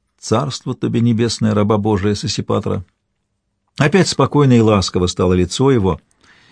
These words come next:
и, обратясь к княжичам, продолжал рассказ свой.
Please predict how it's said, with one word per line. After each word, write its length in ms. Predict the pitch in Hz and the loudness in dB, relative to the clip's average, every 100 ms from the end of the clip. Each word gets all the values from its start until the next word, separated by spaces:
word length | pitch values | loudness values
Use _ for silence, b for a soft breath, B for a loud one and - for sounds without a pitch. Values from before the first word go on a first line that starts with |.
| b b b b | b b b b
и, 60 | 90 | 0
обратясь 680 | 98 120 113 139 131 - _ | 2 2 2 2 2 -4 _
к 120 | - | -4
княжичам, 640 | 113 123 139 120 - 120 - | 2 4 2 0 -2 -4 -4
продолжал 480 | - 117 123 113 98 | -2 2 2 2 2
рассказ 380 | 87 87 90 71 | 0 -2 -6 -6
свой. 240 | - 80 | -10 -14